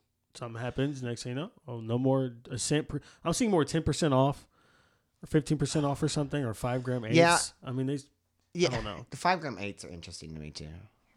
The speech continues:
Speaker 1: Do
Speaker 2: I
Speaker 1: you like that or
Speaker 2: I
Speaker 1: not? I feel
Speaker 2: I
Speaker 1: weird
Speaker 2: mean, I'm
Speaker 1: about
Speaker 2: all
Speaker 1: it. I don't
Speaker 2: for it.
Speaker 1: know.
Speaker 2: I mean, if you're gonna give me some more, I'm fine with it.
Speaker 1: Of course, but it's just like, I don't know. I'm like, "That's a lot. Like, it's too much." I'm like, "What? How," I, I go too deep. I'm like, "How the fuck are they making money?" And I start going into it.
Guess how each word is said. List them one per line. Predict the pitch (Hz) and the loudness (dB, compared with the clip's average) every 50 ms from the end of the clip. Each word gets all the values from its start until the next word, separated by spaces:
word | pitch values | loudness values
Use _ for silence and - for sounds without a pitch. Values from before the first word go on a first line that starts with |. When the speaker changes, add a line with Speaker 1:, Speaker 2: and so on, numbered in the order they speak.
| 151 135 101 | -8 2 4
Speaker 1:
Do | - | 4
Speaker 2:
I | 170 175 | 6 6
Speaker 1:
you | 208 214 196 | 6 6 6
like | 156 143 135 151 175 175 180 | 4 4 4 2 2 0 -4
that | 185 190 190 180 | -4 -4 -2 0
or | 175 151 | 0 2
Speaker 2:
I | |
Speaker 1:
not? | 131 127 147 107 - - | 4 4 4 4 2 -4
I | - 139 165 175 | -4 -4 -4 -4
feel | - - - 226 220 | -4 0 2 4 6
Speaker 2:
I | 175 | 6
Speaker 1:
weird | 139 139 - 196 | 6 6 6 4
Speaker 2:
mean, | - 139 | 4 2
I'm | 151 170 | 2 4
Speaker 1:
about | 143 147 | 4 4
Speaker 2:
all | 156 | 2
Speaker 1:
it. | 143 - | 2 0
I | - | 0
don't | 117 110 110 | 0 0 2
Speaker 2:
for | 110 | 0
it. | 127 | 0
Speaker 1:
know. | 131 117 107 | 0 0 0
Speaker 2:
I | 117 120 | 0 0
mean, | 127 127 120 - _ _ - 60 - - - - | 0 -2 -6 -10 _ _ -20 -20 -20 -20 -20 -20
if | 117 - | -20 -16
you're | 135 151 | -12 -12
gonna | 156 131 117 | -10 -10 -10
give | 113 117 | -10 -10
me | 110 107 101 | -10 -8 -8
some | - - 95 | -8 -6 -6
more, | 90 98 123 127 110 | -6 -8 -8 -8 -8
I'm | 101 95 | -10 -10
fine | - 85 - 123 113 | -10 -12 -10 -10 -10
with | 95 - - | -10 -10 -6
it. | - | -6
Speaker 1:
Of | 143 120 - | -6 -6 -6
course, | - - 285 240 139 117 110 - - - - | -2 4 6 8 8 8 4 2 -4 -8 -4
but | - 123 117 | -2 -2 -2
it's | 120 - - | -2 -4 -8
just | 165 - - | -12 -12 -12
like, | 135 123 117 - - _ _ - | -12 -14 -14 -16 -18 _ _ -18
I | - | -16
don't | 135 123 - - 135 | -16 -14 -14 -16 -16
know. | 135 - 147 - _ _ _ _ _ _ _ _ 156 | -16 -18 -20 -20 _ _ _ _ _ _ _ _ -4
I'm | 160 175 185 | -2 0 2
like, | 170 156 135 127 | 2 2 2 0
"That's | 143 160 - - | -4 -6 -6 -10
a | 110 | -10
lot. | 101 107 139 160 - - 82 - | -8 -6 -6 -6 -6 -8 -10 -12
Like, | 127 127 117 | -12 -12 -12
it's | 107 113 123 - | -10 -12 -12 -12
too | - - 147 | -8 -8 -6
much." | 127 120 127 143 139 131 | -6 -6 -6 -8 -10 -10
I'm | 123 120 | -12 -12
like, | 113 110 - | -12 -12 -12
"What? | 120 120 135 151 156 - | -12 -12 -10 -10 -10 -12
How," | - 147 - _ _ _ | -14 -18 -20 _ _ _
I, | 156 190 233 208 - 180 | 6 6 6 6 4 0
I | 226 | 0
go | 226 254 247 | 2 2 0
too | - - 190 170 | 0 0 -4 -2
deep. | 143 156 - | -2 -2 -2
I'm | 151 131 | -2 -6
like, | 120 110 | -10 -10
"How | - - 151 | -12 -14 -16
the | 165 - | -16 -12
fuck | - - 156 - 143 | -12 -12 -10 -10 -10
are | |
they | 135 135 | -10 -10
making | 139 135 135 135 - - - 135 131 | -8 -8 -10 -10 -12 -14 -12 -12 -12
money?" | 127 - - - | -12 -12 -14 -14
And | 135 135 | -12 -12
I | 139 135 127 | -10 -10 -12
start | - - - - 123 | -12 -14 -16 -16 -16
going | 120 117 117 117 117 | -14 -14 -14 -14 -16
into | 120 120 - 135 127 | -16 -16 -16 -16 -16
it. | - 98 | -16 -18